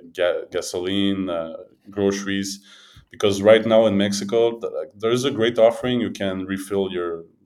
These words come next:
Telcel, uh, you know, whatever, A T and T, whatever, uh, phone provider you have. Yeah, we have also, uh, Amazon,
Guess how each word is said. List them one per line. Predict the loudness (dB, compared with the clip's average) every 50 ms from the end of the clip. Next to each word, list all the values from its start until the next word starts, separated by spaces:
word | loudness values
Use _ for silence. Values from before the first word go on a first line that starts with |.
| -20 -20 -20 _ _ -20 -20 _ _
Telcel, | 4 6 6 6 4 2 2 4 4 6 4 4 2 0 -2 -2 -4 -6
uh, | -8
you | -10 -8 -6
know, | -6 -4
whatever, | 0 0 0 0 0 -2 -4 -6 -6
A | -6 -8
T | -8 -6 -6 -6
and | -6 -6
T, | -8 -6 -6 -2
whatever, | -2 -2 -2 -2 -4 -4 -6 -6 -6 -6 -10 _ _ _ _ _ _ _ _ _ _ _ _ -8
uh, | -8 -8
phone | -4 -4 -4 -2 -2 -2
provider | -4 0 2 2 4 4 2 0
you | 2
have. | 4 4 6 6 4 2 -2
Yeah, | -4 -2 -2 -2
we | -4 -4 -4
have | -2 -2 -2 0 0
also, | -4 -4 -4 -6 -8 -6 -6 -4 -6 -6 -10 -12 -12 -10
uh, | -10 -10 -10 -8 -6 -6
Amazon, | -2 0 0 0 0 0 0 0 -2 -4 -6 -12 -16